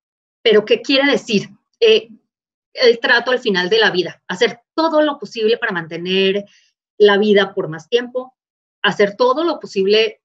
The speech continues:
para que esté cómodo, hacer todo lo posible para que no tenga dolor, aunque eso acelere un poco el momento de la muerte. Estas son preguntas muy, muy importantes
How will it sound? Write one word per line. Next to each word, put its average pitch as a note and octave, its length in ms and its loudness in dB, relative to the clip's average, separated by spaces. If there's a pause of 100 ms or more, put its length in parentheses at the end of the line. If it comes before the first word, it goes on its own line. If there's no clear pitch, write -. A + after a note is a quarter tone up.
(160)
para F3 180 -4
que D#3+ 80 -16
esté - 240 -16
cómodo, G3 520 -6 (580)
hacer G3 340 -4
todo C4 240 0
lo C#4+ 140 -2
posible F#3+ 680 -2
para D#3 160 -8
que E3+ 120 -10
no E3 100 -16
tenga G3+ 240 -6
dolor, G3 480 -4 (680)
aunque A3 600 2
eso G3+ 180 -4
acelere F3+ 400 -2
un F#3 160 -8
poco F#3 600 -6
el E3+ 260 -12
momento D#3+ 360 -18
de F3 60 -12
la F#3 60 -10
muerte. B3+ 440 -6 (400)
Estas A3+ 320 -2
son A#3+ 260 -10
preguntas A#3 580 -4
muy, A#3+ 300 -8
muy A#3 340 -10
importantes G#3+ 680 -10